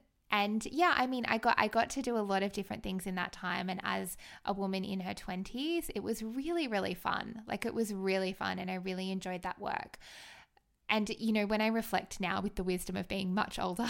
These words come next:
<laughs> and having experienced a lot more in the world, I can see that it really was the foundation for the work that I do now, in that what I loved most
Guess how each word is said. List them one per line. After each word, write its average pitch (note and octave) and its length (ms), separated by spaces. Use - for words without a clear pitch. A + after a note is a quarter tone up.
<laughs> - 160
and C4 180
having G#3 320
experienced F#3+ 720
a G3 60
lot F3+ 220
more F#3 160
in F#3 120
the F3+ 80
world, - 340
I G#3 120
can A#3 200
see G#3 220
that A3+ 120
it C4 120
really F#3+ 240
was F#3 200
the F#3+ 100
foundation F#3+ 640
for F#3+ 320
the G3 100
work F#3+ 340
that G3+ 80
I F#3 120
do F#3+ 220
now, F#3 440
in G3+ 260
that F#3+ 540
what A3 220
I B3 120
loved G3+ 420
most G3+ 580